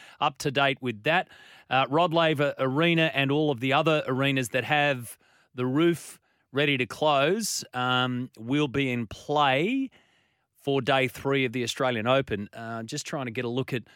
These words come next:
the Channel nine coverage, and it, last time I looked up, it was still gloomy and still quite wet. So possibly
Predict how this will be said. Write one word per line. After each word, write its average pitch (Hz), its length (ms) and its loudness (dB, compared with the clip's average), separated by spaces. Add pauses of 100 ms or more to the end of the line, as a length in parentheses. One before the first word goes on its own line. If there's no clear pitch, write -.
(380)
the 120 80 -10
Channel 135 240 -2
nine 120 260 0
coverage, 123 400 0
and 120 100 -2
it, 113 140 -8
last 139 340 -2
time 135 160 0
I 120 60 0
looked 113 260 -6
up, 113 160 -2
it 107 100 -8
was 113 420 -6
still 135 320 -4
gloomy 117 440 -2
and 104 100 -6
still 120 220 -4
quite 117 400 -2 (180)
wet. 110 400 -2
So 117 540 2 (120)
possibly 131 960 -2